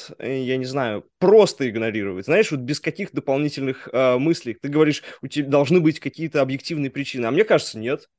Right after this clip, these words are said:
Мне кажется, реально культура, особенно современная, особенно даже наших ровесников, она позволяет игнорировать людей просто так.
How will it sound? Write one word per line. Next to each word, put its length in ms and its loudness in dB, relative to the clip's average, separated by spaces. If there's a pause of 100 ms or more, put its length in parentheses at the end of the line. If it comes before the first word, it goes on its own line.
(160)
Мне 200 2
кажется, 500 2
реально 320 4
культура, 640 -2 (140)
особенно 560 -2
современная, 560 -4
особенно 400 -6
даже 220 0
наших 260 -4
ровесников, 580 -4
она 140 -2
позволяет 640 0
игнорировать 560 -6
людей 240 -6
просто 320 -6
так. 340 -4